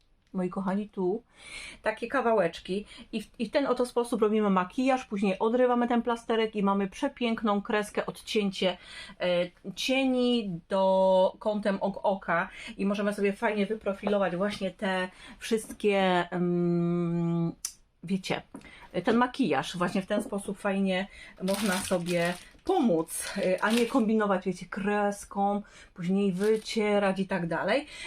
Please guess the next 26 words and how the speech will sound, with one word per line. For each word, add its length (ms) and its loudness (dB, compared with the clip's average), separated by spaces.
Jest 100 -2
to 120 4
duże 220 4
ułatwienie. 600 0
E, 140 2
przyszło 320 -2
mi 100 2
też 100 -14
takie 240 0
opakowanie 880 0
malutkie. 800 0
E, 180 2
ono 180 2
też 200 0
kosztowało 520 0
grosze 520 2
i 180 -6
to 100 0
jest 140 2
takie 200 2
opakowanie 520 0
na 260 2
tabletki 500 0
podróżnie. 760 2
To 140 0
znaczy, 500 2